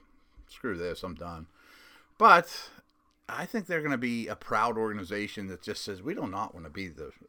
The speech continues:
a zero-win team." Washington at Giants. Giants have, Giants defense is really decimated. Giants are getting three, 'cause this last game for Cousins as a Redskin,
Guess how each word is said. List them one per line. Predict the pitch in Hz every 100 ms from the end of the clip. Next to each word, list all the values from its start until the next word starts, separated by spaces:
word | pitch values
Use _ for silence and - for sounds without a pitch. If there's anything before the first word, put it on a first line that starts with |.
| -
a | 90
zero-win | 78 110 98 85 80 87 80
team." | - 87 80 - _ _ _ _ _ _ _ _ _ _ - - - - - -
Washington | - 208 - 190 175
at | 160 -
Giants. | 160 165 160 151 - - - - - -
Giants | - 123 131 123 131
have, | 110 92 -
Giants | 165 139 -
defense | 113 104 95 78
is | 95
really | 87
decimated. | 95 90 92 87 90 85 78 - - - -
Giants | - 139 143 127
are | 120
getting | 123 113
three, | - 107 107 107 104 - _ _ -
'cause | 110 120
this | -
last | 127 123 123
game | 127 120 120
for | 123
Cousins | - 120 120 120 110
as | 95 90
a |
Redskin, | 95 165 156 - 175 165